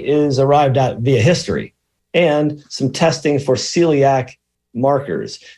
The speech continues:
to rule out the genetic predisposition to celiac. And so, um, when we look at this, really it's primarily history, and we often find that the diagnosis can be clinched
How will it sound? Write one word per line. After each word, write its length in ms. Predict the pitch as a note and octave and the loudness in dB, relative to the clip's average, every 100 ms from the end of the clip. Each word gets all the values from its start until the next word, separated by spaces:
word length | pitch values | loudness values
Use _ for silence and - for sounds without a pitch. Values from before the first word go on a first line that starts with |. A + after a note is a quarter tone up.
| - | -6
to 100 | B2 | -2
rule 360 | B2 D3+ C3+ | 2 2 4
out 380 | C#3 C#3+ B2 A#2+ - _ | 2 2 0 -4 -14 _
the 180 | - A#2+ | -8 -6
genetic 580 | A#2 G2+ C3 C#3 C3 G#2+ | -4 -2 0 2 0 -2
predisposition 1040 | - A#2+ A2 G#2+ A#2+ B2+ - A2 A2+ A2 - _ - | -4 -2 -2 -2 0 0 0 -2 -2 -4 -10 _ -12
to 560 | - C3 A#2+ A2+ G#2 - _ | -2 0 2 0 -2 -10 _
celiac. 600 | - - F#3+ C3+ C2+ - _ _ _ _ _ _ _ _ _ _ _ _ _ _ _ - _ - | -14 -2 0 2 -2 -6 _ _ _ _ _ _ _ _ _ _ _ _ _ _ _ -20 _ -4
And 280 | B2+ B2+ A#2 | 0 0 0
so, 420 | - C#3 B2+ B2 _ _ _ | 0 2 2 -2 _ _ _
um, 540 | A2+ A2 G#2 G2+ - - - | -6 -2 0 -2 -4 -10 -8
when 240 | C3+ C3+ | -2 0
we 380 | B2+ A#2+ A2 G2+ - _ _ _ _ _ _ _ G#3 - - | 0 0 -2 -4 -12 _ _ _ _ _ _ _ -14 -14 -8
look 360 | D#3 D3 - | -2 0 2
at 100 | D3+ | 0
this, 220 | A#2 A#2+ | 0 -2
really 440 | A#2 A#2 A#2+ G#3 C#3+ | -2 -4 0 2 2
it's 140 | G#2+ | -2
primarily 520 | - B2 B2+ E3+ B2+ | -6 -4 0 2 2
history, 380 | A#2 D#3+ - B2+ | 0 -2 0 0
and 100 | B2 | 0
we 80 | B2+ | 2
often 320 | D3 F3+ B2+ | 2 0 -2
find 360 | A#2 B2+ C3 B2+ | -2 0 0 0
that 140 | A2 | -2
the 180 | G#2+ A2+ | -2 0
diagnosis 520 | G#2 C3 A#2 C#3+ B2+ | 2 2 2 0 -2
can 160 | G#2 A#2+ | -2 0
be 120 | G#2 | 0
clinched 560 | G#2 - G3+ E3 - | 0 0 2 0 -4